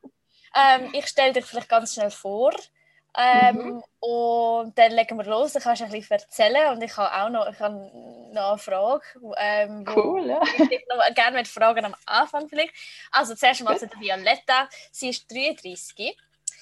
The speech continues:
Speaker 1: Ähm, sie lebt in Zürich mit ihrem Partner und ihrer Tochter Runa, wo
Speaker 2: Genau.
Speaker 1: im August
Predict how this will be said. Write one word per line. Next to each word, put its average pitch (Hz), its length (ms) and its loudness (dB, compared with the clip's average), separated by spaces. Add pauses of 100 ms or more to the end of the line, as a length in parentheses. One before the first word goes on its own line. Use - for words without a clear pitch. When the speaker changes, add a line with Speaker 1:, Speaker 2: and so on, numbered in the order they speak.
(260)
Speaker 1:
Ähm, 226 400 2
sie - 160 -12
lebt 226 280 0
in 214 160 -10
Zürich 214 520 -10 (140)
mit 220 180 -10
ihrem 214 220 -6
Partner 302 680 -8
und 247 300 -12
ihrer 214 320 -8 (100)
Tochter 208 480 -6
Runa, 254 540 -12 (800)
wo 226 160 -14
Speaker 2:
Genau. 196 240 -2
Speaker 1:
im 170 140 -4
August 311 720 -10